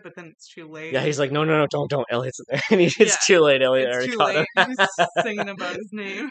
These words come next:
Speaker 2: <laughs> Yeah. And then when, uh, Elliot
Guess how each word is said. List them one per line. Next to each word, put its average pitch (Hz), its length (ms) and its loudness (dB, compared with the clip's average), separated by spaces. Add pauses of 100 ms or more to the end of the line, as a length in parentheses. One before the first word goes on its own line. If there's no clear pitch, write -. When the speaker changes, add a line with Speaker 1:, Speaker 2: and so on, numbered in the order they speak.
Speaker 2:
<laughs> 190 1200 -4 (360)
Yeah. 107 320 -10 (600)
And 135 160 -6
then 151 260 -2
when, 147 220 -4
uh, 131 320 -2 (200)
Elliot 131 420 -4